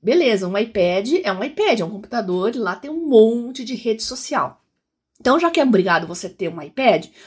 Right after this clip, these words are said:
por que que você vai ter um smartphone, né? É um questionamento que muito jovem tá fazendo. Posso ter só um dumb phone ali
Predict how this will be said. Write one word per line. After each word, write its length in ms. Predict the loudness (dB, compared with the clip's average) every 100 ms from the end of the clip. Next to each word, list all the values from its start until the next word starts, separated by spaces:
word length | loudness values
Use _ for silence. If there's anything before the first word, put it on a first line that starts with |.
| -20 -20 _
por 120 | 2
que 100 | 4
que 60 | 4
você 60 | 4
vai 100 | 2
ter 100 | 2
um 80 |
smartphone, 720 | 0 -2 -4 -8 -12 -10 -12 -16 _ _ _
né? 360 | 0 0 0 -4 _
É 100 | 2
um 140 | 4 4
questionamento 580 | 0 -2 -4 -4 -6 -8
que 120 | -10
muito 280 | -8 -4 -2
jovem 340 | 0 -2 -6
tá 120 | -10
fazendo. 480 | -4 -2 0 -2 -4
Posso 300 | -6 -6 -2
ter 120 | -2
só 240 | 0 0 0
um 60 |
dumb 180 | 0 0
phone 420 | -2 0 4 4
ali 320 | 2 -2 -4